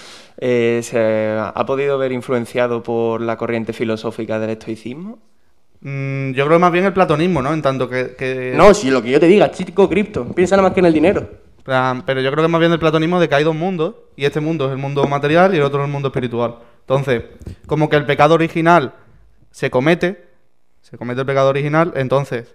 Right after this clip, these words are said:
Speaker 2: eh, la gente es condenada a vivir este infierno, lo que es vida es el infierno.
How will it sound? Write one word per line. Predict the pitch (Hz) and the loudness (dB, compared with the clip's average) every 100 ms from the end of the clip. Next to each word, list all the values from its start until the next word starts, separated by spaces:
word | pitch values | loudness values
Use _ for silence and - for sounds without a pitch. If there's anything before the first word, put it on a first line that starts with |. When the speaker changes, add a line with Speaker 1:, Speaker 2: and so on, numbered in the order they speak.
| - _ - | -20 _ -8
Speaker 2:
eh, | 123 127 123 | -4 -4 -4
la | 127 | -6
gente | 139 135 | -6 -6
es | |
condenada | 143 151 147 156 | -6 -4 0 2
a | 165 | 2
vivir | 147 139 147 | 0 -4 -4
este | 139 | -4
infierno, | 143 156 160 175 196 170 | -6 -2 -2 -2 -8 -12
lo | 123 117 | -10 -8
que | 120 123 | -8 -10
es | |
vida | 131 151 175 | -6 -2 0
es | 139 | -2
el | 135 | -2
infierno. | 131 185 156 | 0 0 -2